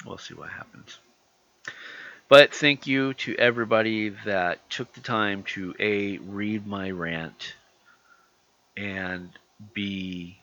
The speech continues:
sincerely thank you for your reply. It, it meant, it means, still means the world to me. I was gonna say meant. That's past tense. No.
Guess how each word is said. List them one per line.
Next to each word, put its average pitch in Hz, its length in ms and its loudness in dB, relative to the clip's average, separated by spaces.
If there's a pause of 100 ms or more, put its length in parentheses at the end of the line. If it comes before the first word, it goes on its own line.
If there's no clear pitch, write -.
(120)
sincerely 95 1080 -6 (720)
thank 101 320 -6
you 87 480 -6 (140)
for 90 500 -6
your 80 140 -12
reply. 117 720 2 (920)
It, 98 240 -6
it 139 160 -4
meant, 117 240 -4 (460)
it 110 160 0
means, 143 880 -2 (160)
still 214 480 6
means 143 580 -10 (140)
the 120 80 -4
world 85 240 -6
to - 120 -18
me. 69 160 -12
I 73 60 -10
was 98 140 -12
gonna 101 120 -10
say 101 140 -8
meant. 101 360 -6 (260)
That's 104 120 -8
past - 280 -8 (100)
tense. - 380 -18 (600)
No. 113 260 -4